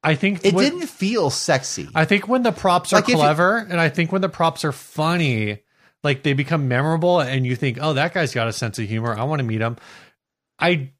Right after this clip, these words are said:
Speaker 1: don't, I, I mean, I guess the people exist who
Speaker 2: Do
Speaker 1: s-
Speaker 2: you wanna meet the guy who's got the, uh, anatomical cadaver with the mask on it?
Speaker 1: He seems like he, he seems like a guy
Speaker 2: He's
Speaker 1: I'd, like,
Speaker 2: probably fun.
Speaker 1: he seems like a guy I'd, like,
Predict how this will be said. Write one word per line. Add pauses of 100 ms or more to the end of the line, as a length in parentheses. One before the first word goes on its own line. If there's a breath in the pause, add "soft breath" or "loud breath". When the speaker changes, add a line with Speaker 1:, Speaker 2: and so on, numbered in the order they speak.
(240)
Speaker 1:
don't,
I, (100)
I
mean,
I
guess
the
people
exist (400 loud breath)
who
Speaker 2:
Do
Speaker 1:
s-
Speaker 2:
you
wanna
meet
the
guy
who's
got
the, (520 loud breath)
uh,
anatomical
cadaver
with
the
mask
on
it?
Speaker 1:
He
seems
like
he,
he
seems
like
a
guy
Speaker 2:
He's
Speaker 1:
I'd,
like,
Speaker 2:
probably
fun.
Speaker 1:
he
seems
like
a
guy
I'd,
like,